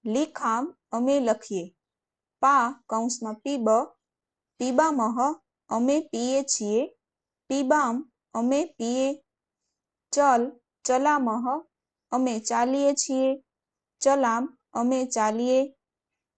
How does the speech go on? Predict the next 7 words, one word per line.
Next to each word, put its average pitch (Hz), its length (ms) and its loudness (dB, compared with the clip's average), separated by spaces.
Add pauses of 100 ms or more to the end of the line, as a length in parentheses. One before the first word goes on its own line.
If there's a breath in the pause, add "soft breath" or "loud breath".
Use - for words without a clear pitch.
(220)
ભ્રમ, 262 480 2 (320)
ભ્રમામહ, 247 840 0 (500)
અમે 226 260 0
ભમીએ 247 520 0 (100)
અથવા 226 280 -2
ફરીએ 254 520 0
છીએ. 269 380 0